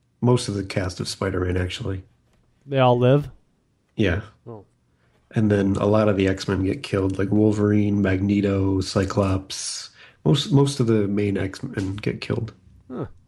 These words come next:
Speaker 2: Are they still doing the Ultimate line?
Speaker 1: They are still doing it. Uh, recently, Ultimate Spider-Man died.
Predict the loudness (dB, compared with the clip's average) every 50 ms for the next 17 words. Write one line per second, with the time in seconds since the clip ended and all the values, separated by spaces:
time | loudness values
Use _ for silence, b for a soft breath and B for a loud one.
0 | _ _ _ _ _ _ _ _ _ _ _ _ _ _ _ _ -2 2 4 4
1 | 6 4 4 2 2 2 4 4 4 4 4 4 4 4 4 2 0 0 0 2
2 | 2 2 0 0 -2 -2 -2 -2 -4 -6 _ _ -10 -6 -4 -2 -2 -2 -2 -2
3 | -4 -6 -8 -10 _ _ _ _ _ _ _ b b b b b b b b 0
4 | 4 4 4 4 4 2 2 4 4 4 4 4 2 2 2 0 -2 -2 0 2
5 | 2 2 2 2 2 2 0 0 -2 -6 -12 _ _ _ -2 0 0 0 2 2
6 | 2 4 6 6 6 6 6 4 2 0 -2 0 0 0 0 0 -6 -2 0 2
7 | 4 4 4 4 4 4 2 2 0 0 -2 -2 -2 0 0 2 2 2 2 2
8 | 0 0 -2